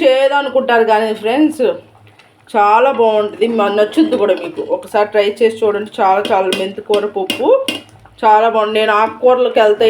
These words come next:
ఎప్పుడైనా కూరగాయలకి వెళ్ళిన మెంతి కూర ఉంటే కంపల్సరీ, అది పెద్ద ఆకు ఏమో కానీ నేను ఎప్పుడు వండలేదు.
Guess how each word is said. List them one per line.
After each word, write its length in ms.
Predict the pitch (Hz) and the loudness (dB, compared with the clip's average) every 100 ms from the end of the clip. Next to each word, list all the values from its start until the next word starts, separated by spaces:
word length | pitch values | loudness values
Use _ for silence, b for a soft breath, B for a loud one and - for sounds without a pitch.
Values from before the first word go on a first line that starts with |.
| 208 | 2
ఎప్పుడైనా 300 | 202 208 214 | 0 -4 0
కూరగాయలకి 400 | 202 208 233 233 | 0 2 2 0
వెళ్ళిన 220 | 233 214 208 | -2 -2 -4
మెంతి 240 | 208 226 | -4 0
కూర 140 | 226 220 | 2 2
ఉంటే 160 | 214 233 233 | -2 -4 -4
కంపల్సరీ, 400 | 220 220 226 - 220 | -4 -4 -2 -2 0
అది 140 | 294 311 | 0 0
పెద్ద 220 | 240 - 285 | -2 0 0
ఆకు 160 | 302 311 269 | 2 2 0
ఏమో 160 | 262 254 | 0 0
కానీ 140 | 233 233 | 0 0
నేను 120 | 220 | -2
ఎప్పుడు 180 | 214 240 226 | 0 0 2
వండలేదు. 400 | 208 214 185 | 2 2 2